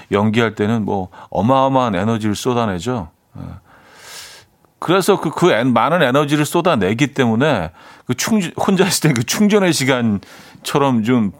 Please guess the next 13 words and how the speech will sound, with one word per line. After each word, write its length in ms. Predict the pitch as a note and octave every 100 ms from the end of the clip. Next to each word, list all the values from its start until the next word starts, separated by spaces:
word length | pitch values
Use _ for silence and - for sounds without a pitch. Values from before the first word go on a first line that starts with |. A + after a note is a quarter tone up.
| _
보여지는 520 | A#2 B2+ A#2+ A#2+ A#2+
면이 200 | A2 A#2
있어요. 360 | G#2+ - F#2+ E2+
그러니까, 160 | F#2+ -
'아, 240 | - F#2 E2 - - -
지금 160 | F2+
충전하고 480 | E2 D3+ B2+ A2+ F#2+
있구나. 400 | F2 - E2 -
건드리지 360 | - G2+ F2+ F#2+
말아야지.' 680 | E2+ E2+ E2 E2 - - F#2+ - - - - -
<laughs> 480 | - - - -
아, 840 | - G2+ - - G1+ G1+ - A2+ - - - _ _ _ _ _ _
근데 280 | - - B2